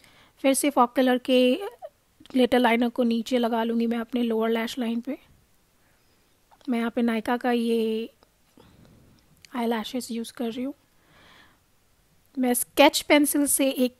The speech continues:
पतली सी लाइनर खींचूँगी अपने आईज पे like this to give a little finished look to the,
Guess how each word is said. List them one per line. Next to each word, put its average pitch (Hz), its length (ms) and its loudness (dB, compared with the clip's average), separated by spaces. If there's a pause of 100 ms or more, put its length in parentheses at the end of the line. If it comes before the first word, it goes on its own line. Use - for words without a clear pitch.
(140)
पतली 294 340 4
सी - 240 2
लाइनर 240 720 4
खींचूँगी 240 480 2
अपने 240 280 2
आईज 226 280 -4
पे 285 220 -4 (120)
like 226 340 -6
this 247 280 -4 (600)
to 233 60 -4
give 226 280 -6
a 226 60 -4
little 233 260 -4 (120)
finished 240 360 -2
look 226 160 -2 (420)
to 226 140 -6
the, 220 300 -4